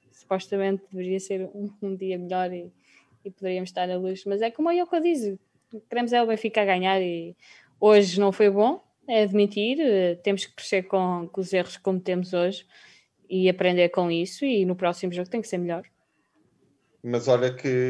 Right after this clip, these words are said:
Speaker 2: eh, eh, vendo objetivamente, e nós já falámos disso há bocadinho, os próximos, epá, esta semana vai ser, eh, importante para ver, eh, qual é o nosso estofo, não é? Porque o Rangers
Speaker 1: Sim.
Speaker 2: não é nada fácil. Aquilo ganhou ao
Speaker 1: Nós
Speaker 2: Porto
Speaker 1: podemos
Speaker 2: no ano
Speaker 1: falar um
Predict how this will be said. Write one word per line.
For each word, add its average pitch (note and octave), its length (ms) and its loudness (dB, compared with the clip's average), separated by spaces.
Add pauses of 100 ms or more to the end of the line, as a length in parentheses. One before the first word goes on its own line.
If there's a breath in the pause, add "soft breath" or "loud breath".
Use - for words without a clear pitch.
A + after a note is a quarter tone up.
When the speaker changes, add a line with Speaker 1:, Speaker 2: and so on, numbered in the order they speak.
(320)
Speaker 2:
eh, G2+ 200 0 (180)
eh, D2+ 720 -6 (480)
vendo G#2+ 340 -6
objetivamente, G#2 680 -4
e C3 40 -6
nós G#2 160 -8
já F#2 100 -6
falámos F2+ 300 -6
disso F2+ 200 -8
há F#2 40 0
bocadinho, F2+ 680 -8
os G2+ 120 -14
próximos, F#2 480 -6
epá, F2+ 180 -6
esta D#2 260 -8
semana F2+ 320 -8
vai F#2+ 140 -2
ser, F#2+ 280 -4
eh, G#2 280 0
importante A#2 760 -4
para A#2+ 120 -2
ver, A#2 420 -2
eh, B2 300 -4 (440)
qual C3+ 300 6
é C3 60 10
o C3 80 6
nosso C3 260 0
estofo, - 480 -2
não E2+ 80 -6
é? E2 60 -4
Porque - 260 -10
o G2 40 -4
Rangers G#2 300 0
Speaker 1:
Sim. G2 160 2
Speaker 2:
não B2 80 2
é C#3+ 60 2
nada C3 220 2
fácil. A2+ 440 0 (600 soft breath)
Aquilo A2+ 360 -4
ganhou A#2+ 280 6
ao A#2 60 10
Speaker 1:
Nós - 100 2
Speaker 2:
Porto A#2 180 8
Speaker 1:
podemos B3+ 60 -2
Speaker 2:
no C4+ 80 6
ano B3+ 80 10
Speaker 1:
falar B3+ 120 10
um B3+ 40 6